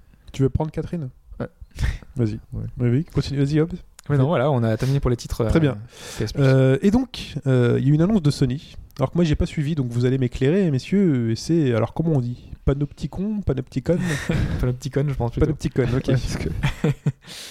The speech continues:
Speaker 3: Euh, en fait, c'était un jeu qui était teasé depuis quelques temps. On avait un site, euh, avec un, un compteur, et donc il est arrivé à son terme. Et donc, on a eu ce trailer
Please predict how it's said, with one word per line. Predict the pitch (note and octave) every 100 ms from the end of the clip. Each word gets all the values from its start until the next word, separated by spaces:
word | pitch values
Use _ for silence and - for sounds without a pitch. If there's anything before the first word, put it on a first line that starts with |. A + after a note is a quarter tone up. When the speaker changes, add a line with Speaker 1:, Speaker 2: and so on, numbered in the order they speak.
| - - _ -
Speaker 3:
Euh, | C3+ B2
en | C#3
fait, | D#3 A#3
c'était | E3
un | D3+
jeu | D#3+
qui | F3+
était | C#3+
teasé | - D#3 F3
depuis | - C3
quelques | D#3+ D#3 C#3
temps. | D3 E3 G3 F3+
On | C3+
avait | A#2+ B2 C#3
un | B2+ A#2+
site, | - - -
euh, | B2+ A#2 A2 G#2+ G#2
avec | G#2+ A2+
un, | A2 G#2+ A2 A#2+
un | A#2
compteur, | B2 A#2 A2 D3 C3+
et | A2+
donc | B2+ C3
il | B2
est |
arrivé | A#2 C3 C#3
à | C#3
son | B2 B2
terme. | C#3 E3+ F#3 -
Et | A2+
donc, | D3 C#3+
on |
a | B2+
eu |
ce | D3
trailer | - - A#2 A2 D3+